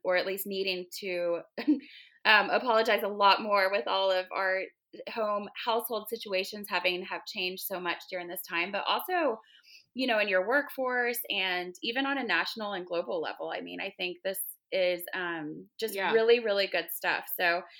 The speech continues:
Speaker 1: we obviously highly <laughs> recommend the book, um, and we've learned a lot. And so we just kinda wanted to put this idea out there that, like Kristen said, we didn't even, or Megan said, we didn't even know this really existed before coming across this book.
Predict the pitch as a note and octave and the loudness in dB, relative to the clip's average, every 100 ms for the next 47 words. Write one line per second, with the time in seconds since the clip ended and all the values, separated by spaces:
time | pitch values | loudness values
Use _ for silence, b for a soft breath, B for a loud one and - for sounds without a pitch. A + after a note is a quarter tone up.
0 | B _ A3 B3 A3+ B3 C4 C4 B3 A#3+ | B _ 0 4 6 6 4 4 0 6
1 | A3+ A3+ A#3 A#3+ A#3 A3+ - C4+ A#3 A#3 | 6 8 6 4 4 4 4 4 4 4
2 | F3+ - A3+ G3+ E3+ - B B B _ | 0 4 6 8 6 0 B B B _
3 | G#3 G3+ F#3+ F#3 G#3+ G#3+ A3 G3+ G3 G3 | 4 6 4 0 -2 -2 -2 0 0 0
4 | G3+ F#3 F3+ F3+ F3+ - G3 - F#3+ F#3 | -4 -2 2 2 2 -2 -8 -2 2 4
5 | F#3+ F#3 G#3 A3+ B3+ B3+ A3 G3+ F#3+ F#3+ | 2 0 -4 -2 -4 -4 -4 0 -2 -2
6 | G3 - G3 F#3+ F3 - - _ _ _ | -6 -4 0 2 0 -6 -20 _ _ _
7 | _ _ G#3 G#3+ A3 G#3 F#3+ F#3+ G#3 G3+ | _ _ -2 0 4 4 4 0 2 4
8 | - G#3+ D#4 F3+ D#3+ F3 F#3 F3 E3+ - | 2 0 0 2 2 2 0 0 0 -4
9 | - G3+ G#3+ - _ - A#3 A#3 G3 B3 | -2 0 0 -4 _ -6 -6 -4 -6 -4
10 | G#3 G3+ A3 A3+ G#3 F3+ F#3 G3 A3 G3 | -4 -4 -4 -4 -2 -2 0 0 -2 -2
11 | F#3 F#3 G3+ G3+ F#3+ F#3 F3+ F3+ F3+ F#3 | -4 -4 -4 -6 -4 -2 -2 -2 -6 -4
12 | F3+ E3+ - E3+ F#3+ - E3+ F3 F3+ - | -2 -2 -4 -8 -8 -4 -6 -6 -10 -4
13 | F3+ E3+ E3 F3+ _ _ _ A#3 A3+ F#3+ | -2 0 -2 -6 _ _ _ -6 -4 -2
14 | F3 F#3+ F3 F#3 E3+ - E3+ G2+ | -2 -4 -4 -6 -10 -4 -4 -4